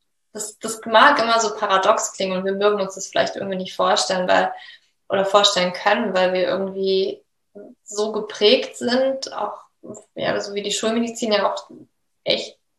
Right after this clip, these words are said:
viel funktioniert, dass das, ein Körper ist eine Maschine und wenn was nicht funktioniert, dann muss man halt davon irgendwie was reingeben und hier mal ein bisschen, äh, keine Ahnung, da sind Medikamente, als wäre das irgendwie so ein Schmieröl und dann funktioniert das schon wieder besser, aber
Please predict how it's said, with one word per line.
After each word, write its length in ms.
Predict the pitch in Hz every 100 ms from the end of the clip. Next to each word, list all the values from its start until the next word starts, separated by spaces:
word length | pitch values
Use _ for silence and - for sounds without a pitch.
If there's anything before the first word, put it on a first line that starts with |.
| _
viel 340 | - 247 240
funktioniert, 720 | 240 226 220 220 208 214 226 -
dass 160 | -
das, 240 | 208 - -
ein 260 | - 220 -
Körper 320 | 226 220 -
ist 140 | -
eine 80 | 214
Maschine 560 | 202 202 - 202 180 -
und 240 | 180 180 - - - - - -
wenn 240 | 202 196
was 140 | 196
nicht 140 | 202 196
funktioniert, 520 | 190 - 185 214 311
dann 120 | 233
muss 120 | 202
man 160 | 202 190
halt 180 | 190 180
davon 320 | 180 196 208
irgendwie 240 | 180 196
was 220 | 185 180 -
reingeben 720 | 226 254 254 262 262 247 190
und 160 | 190
hier 160 | 196 208
mal 160 | 208 190
ein 80 |
bisschen, 480 | 190 - 190 185 185
äh, 180 | - - -
keine 240 | 202 196
Ahnung, 360 | 190 - 190 185
da 100 | 180
sind 340 | 190 190 190
Medikamente, 640 | 208 208 208 196 196 233 226
als 220 | - -
wäre 100 | 196
das 140 | 196
irgendwie 280 | 202 202 196
so 60 | 185
ein 80 |
Schmieröl 760 | 185 - 226 247 247 254 269 262
und 160 | 190 196
dann 120 | 196
funktioniert 400 | 202 190 196 254
das 160 | 262
schon 100 | -
wieder 140 | 233 226
besser, 380 | - 240 226 208
aber 260 | 202 202